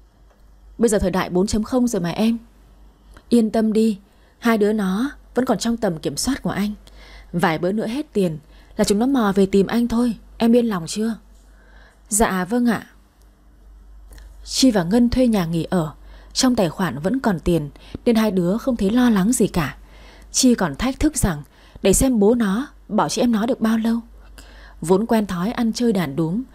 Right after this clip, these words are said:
nên bây giờ lại không có ai quản. Chi và Ngân chơi cùng bạn bè, thông đêm suốt sáng luôn. Chẳng mấy chốc tiền cũng cạn, rồi Ngân lại mượn tiền của bạn để tiêu xài.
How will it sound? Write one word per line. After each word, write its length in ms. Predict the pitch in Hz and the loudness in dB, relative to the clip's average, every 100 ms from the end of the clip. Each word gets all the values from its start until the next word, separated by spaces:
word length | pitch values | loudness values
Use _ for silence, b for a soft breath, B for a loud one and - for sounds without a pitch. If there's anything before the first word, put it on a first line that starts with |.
| B B B | B B B
nên 100 | 277 | 2
bây 100 | 269 | 2
giờ 180 | 262 202 | 2 0
lại 120 | 160 | -2
không 200 | 165 269 | -4 -6
có 80 | 254 | -4
ai 160 | 254 254 | -4 -2
quản. 280 | 214 165 131 - b b b b | -2 -4 -4 -16 b b b b
Chi 220 | - 247 | 2 2
và 100 | 185 | 2
Ngân 360 | 151 208 208 208 | 0 0 0 0
chơi 140 | 240 | 0
cùng 200 | 220 165 135 | 0 -2 -6
bạn 220 | 160 - | -6 -4
bè, 240 | 160 147 - b b - | -6 -6 -12 b b 2
thông 180 | 233 | 2
đêm 220 | 208 208 190 | 4 2 2
suốt 180 | 269 | 0
sáng 280 | - 202 175 | 0 -4 -2
luôn. 200 | 226 214 208 b b b b | -2 -2 -4 b b b b
Chẳng 260 | - 208 165 | -2 -2 0
mấy 80 | 180 | -2
chốc 180 | 302 302 | -2 -2
tiền 200 | 226 160 | -2 -2
cũng 160 | - 247 | -4 -2
cạn, 260 | 226 175 - - - B - | -2 -2 -6 -20 -20 B -2
rồi 180 | 220 | 2
Ngân 180 | 220 262 | 2 2
lại 160 | 240 170 | 2 0
mượn 240 | 185 190 | -2 -2
tiền 220 | 202 185 | 0 0
của 100 | 151 | 0
bạn 240 | 160 175 151 | -2 -2 -2
để 220 | 185 170 139 | -2 -2 -2
tiêu 140 | 262 240 | -2 0
xài. 360 | - 175 147 | 0 -2 -4